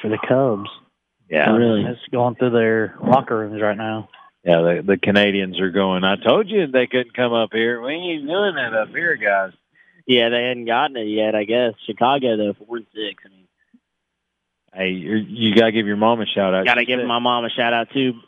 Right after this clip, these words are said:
Speaker 3: Listening every week. What, I mean, we have these supporters. How about that? All these
Speaker 2: Well,
Speaker 3: supporters
Speaker 2: I,
Speaker 3: out here.
Speaker 2: I love that you include me in that. Uh, Carson has supporters. Carson has, has got watchers in this deal. I appreciate everybody.
Speaker 3: Yeah, I,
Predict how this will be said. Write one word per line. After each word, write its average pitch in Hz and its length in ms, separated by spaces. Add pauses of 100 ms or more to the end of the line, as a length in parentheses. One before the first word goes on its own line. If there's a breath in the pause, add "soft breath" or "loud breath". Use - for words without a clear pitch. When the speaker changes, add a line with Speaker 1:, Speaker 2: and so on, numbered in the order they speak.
Speaker 3:
Listening 127 580 (120)
every 131 360
week. 120 420
What, 113 280 (140)
I 117 40
mean, 139 140
we 143 120
have 151 200
these 143 180
supporters. 131 560
How 120 60
about 131 180
that? 117 320 (240)
All 123 120
these 127 100
Speaker 2:
Well, 131 160
Speaker 3:
supporters 123 380
Speaker 2:
I, 139 40
Speaker 3:
out 127 120
here. 131 260 (120)
Speaker 2:
I 143 100
love 190 280
that 170 100
you 147 180
include 120 440
me 95 220
in 92 120
that. 95 420
Uh, 110 40 (300)
Carson 131 380
has 98 240 (160)
supporters. 87 520
Carson 117 380
has, 101 220
has 101 240
got 98 240
watchers 98 520
in 98 160
this 95 160 (140)
deal. 98 220
I 110 120
appreciate 113 520
everybody. 123 220
Speaker 3:
Yeah, 120 180
I, 120 420